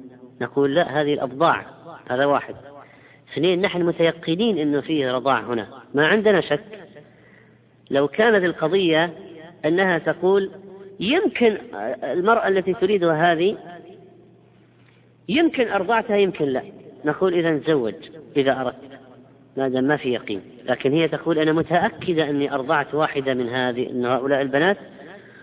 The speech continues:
والأصل في الأبضاع ما هو؟ التحريم". إذا نقول: "انتظر". هنا لا تتزوج في هذه الحالة ولا واحدة منهن. وينط-، وينطبق على هذه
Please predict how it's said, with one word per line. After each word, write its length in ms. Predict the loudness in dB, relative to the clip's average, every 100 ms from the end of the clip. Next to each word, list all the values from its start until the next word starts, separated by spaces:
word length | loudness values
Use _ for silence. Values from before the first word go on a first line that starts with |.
| -2
والأصل 500 | 0 2 0 2 2
في 80 | 2
الأبضاع 480 | 0 0 4 4 6
ما 160 | 4
هو؟ 340 | 4 4 2 0 -4 -18 -20 -20 -12 -4
التحريم". 580 | -4 0 0 2 0 -2 -10 -20 -10 -2
إذا 140 | 0
نقول: 320 | 0 -2 -2
"انتظر". 420 | -2 -2 -4 -2 -6 -12 -20 -20 -20 -20 -20 -20 -20 -20 -20 _ 0
هنا 320 | 2 4 2
لا 160 | 4 2
تتزوج 680 | 2 -2 0 0 0 0 -2 -6 -18 -18 -20 -6
في 240 | -2 0
هذه 380 | 2 2 2 -2
الحالة 540 | -2 0 2 2 0 -4 -16 -18 -18 -20 -20 -4
ولا 240 | 0 2 4
واحدة 420 | 2 0 -2 -2
منهن. 480 | -2 0 0 0 -6 -12 -18 -20 -20 -20 -20 -20 -8 0
وينط-، 440 | 2 2 0 2
وينطبق 760 | 2 4 0 2 2 2 2
على 180 | 2 4
هذه 600 | 2 4 2 2 -2 -4